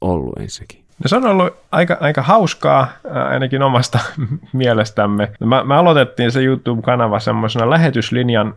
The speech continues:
Speaker 2: lopputyönä, kun me havahduttiin siihen, että, ää, no moni meidän ystävä esimerkiksi sanoi, että hei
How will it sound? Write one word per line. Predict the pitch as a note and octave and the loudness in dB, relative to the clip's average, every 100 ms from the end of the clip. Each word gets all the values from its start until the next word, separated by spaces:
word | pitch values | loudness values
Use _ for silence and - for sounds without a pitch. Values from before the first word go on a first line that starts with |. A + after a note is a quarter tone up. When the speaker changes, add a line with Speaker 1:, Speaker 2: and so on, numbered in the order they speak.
| - | -8
Speaker 2:
lopputyönä, | C3 E3+ - G#2+ G#2+ F#3+ F3 C#3+ C3 _ - | -4 -4 -4 -8 -2 2 2 2 -2 _ -10
kun | A2+ | -4
me | B2+ | 0
havahduttiin | E3+ F3 C#3 B2 - B2+ A#2+ | 2 2 2 0 -2 -2 -2
siihen, | C3 B2+ A2+ G#2+ | 0 0 0 -2
että, | G#2+ G#2+ | -2 -2
ää, | A2 A#2+ - - A#2 A#2+ | -2 -4 -14 -12 -12 -10
no | A#2+ A#2+ C#3+ | -10 -2 0
moni | D3 C#3 | 0 0
meidän | C3+ F3 G3+ | 0 0 0
ystävä | F#3 D3 B2+ | 0 2 2
esimerkiksi | B2 B2+ B2 B2 - | 2 2 0 -2 -2
sanoi, | C3+ C3 A2+ G#2 | -2 2 2 2
että | G#2 - G#2 - - | 0 -2 -4 -4 -2
hei | A2+ G#2+ | -2 -2